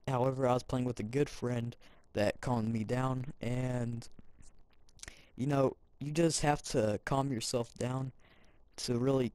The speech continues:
stay on track. And for me, I was not calm at all, and I was keep on choking D N A bombs, and I was getting madder and madder, and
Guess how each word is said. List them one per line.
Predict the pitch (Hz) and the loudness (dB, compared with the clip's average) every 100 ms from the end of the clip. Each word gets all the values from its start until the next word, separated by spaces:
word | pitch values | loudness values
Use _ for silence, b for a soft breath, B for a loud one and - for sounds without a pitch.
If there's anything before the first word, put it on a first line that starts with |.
| - | -4
stay | - 123 | -2 0
on | 123 113 | 2 0
track. | 101 120 107 - - - - b b b b b b b - | 2 4 4 0 -4 -8 -14 b b b b b b b -4
And | 123 127 127 117 107 - - - - | 0 2 2 0 -2 -8 -16 -18 -12
for | - 139 | -2 0
me, | 139 160 196 196 - | 2 2 2 0 0
I | 113 143 | 4 6
was | 143 139 120 | 6 2 2
not | 131 117 - | 2 2 0
calm | 135 131 | -4 -2
at | 123 | -2
all, | 123 127 123 B B B | -2 -2 -6 B B B
and | 107 | 2
I | 120 | 4
was | 123 | 2
keep | - 151 - | 0 -6 -2
on | 139 | -4
choking | - 139 - 135 | 0 -2 -2 -4
D | 123 127 | -4 -2
N | |
A | 127 | -2
bombs, | 123 127 120 127 | 0 0 0 0
and | |
I | 113 | 0
was | 120 | 0
getting | 135 131 127 | -2 -2 -2
madder | 123 123 127 127 | -2 -2 -2 -2
and | 120 | -4
madder, | 120 120 127 123 - B B B B - | -4 -2 -4 -6 -8 B B B B -4
and | 117 120 117 113 | 0 2 2 0